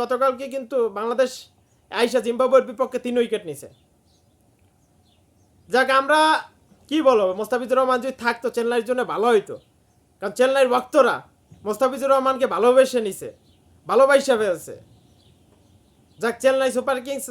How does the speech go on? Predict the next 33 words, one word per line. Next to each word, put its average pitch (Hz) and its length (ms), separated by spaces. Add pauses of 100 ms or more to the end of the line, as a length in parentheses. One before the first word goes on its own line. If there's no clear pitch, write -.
মোস্তাফিজ 233 460
ছাড়া 254 160 (160)
অসহায়, 233 320
এটা 220 180
আবার 220 260
প্রমাণ 240 340
হইল। 233 160 (420)
কারণ 214 260
মোস্তাফিজুর 240 460
রহমানের 247 400
কাটার, 240 240 (140)
স্লোয়ার 240 380
কাটার, 220 280 (1120)
বর্তমানে 277 520
তাদের 240 240
যা 277 140
অবস্থা 285 260
ছিল, 269 200
গতকালকে 262 460 (200)
গিল 277 260
আর 254 60 (100)
এত 262 100
রান 262 240
নিতে 247 220
পারতো 214 300
না। 120 60 (960)
দুইটা 220 240 (100)
সেঞ্চুরি 247 420 (100)
একটা - 240
ইনিংসে, 226 460 (100)
বুঝেন। 185 240 (880)
<laughs> - 1600
যাক, 254 180